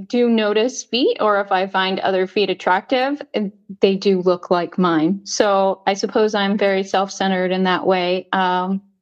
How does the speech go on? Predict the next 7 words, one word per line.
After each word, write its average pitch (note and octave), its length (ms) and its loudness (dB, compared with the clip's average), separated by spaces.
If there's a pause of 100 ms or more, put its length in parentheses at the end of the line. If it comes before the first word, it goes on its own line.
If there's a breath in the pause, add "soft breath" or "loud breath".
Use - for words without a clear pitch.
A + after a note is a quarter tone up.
(320)
but A#3+ 240 2 (160)
that G#3 180 2
also G3+ 460 0
aligns G#3 560 -2
with, G#3 420 0 (800)
you G#3+ 120 0
know, G#3 240 0